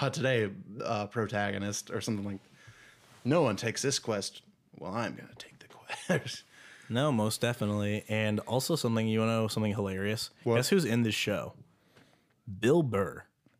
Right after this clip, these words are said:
Speaker 1: Oh, yeah, I, I saw
Speaker 2: Like, you
Speaker 1: some,
Speaker 2: did, you
Speaker 1: like
Speaker 2: see, you saw, you literally see his back.
Speaker 1: Like, what
Speaker 2: 'Cause
Speaker 1: is
Speaker 2: he's
Speaker 1: he
Speaker 2: walking behind the Twi'lek, or he's walking in front of the Twi'lek.
Speaker 1: Yeah, what, what, what is he,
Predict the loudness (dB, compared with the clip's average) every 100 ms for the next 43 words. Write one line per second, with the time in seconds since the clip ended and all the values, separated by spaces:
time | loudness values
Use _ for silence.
0 | _ _ -20 _ _ _ 4 4 6 4
1 | 4 4 4 4 6 6 6 6 6 6
2 | 6 4 4 4 4 6 4 6 6 8
3 | 8 8 6 4 6 4 4 2 2 -2
4 | -12 -6 2 4 6 8 8 8 8 8
5 | 6 6 6 6 4 4 2 4 4 4
6 | 4 4 4 4 4 4 4 2 4 2
7 | 4 2 2 2 2 -6 -14 -2 4 6
8 | 4 4 4 4 4 4 4 2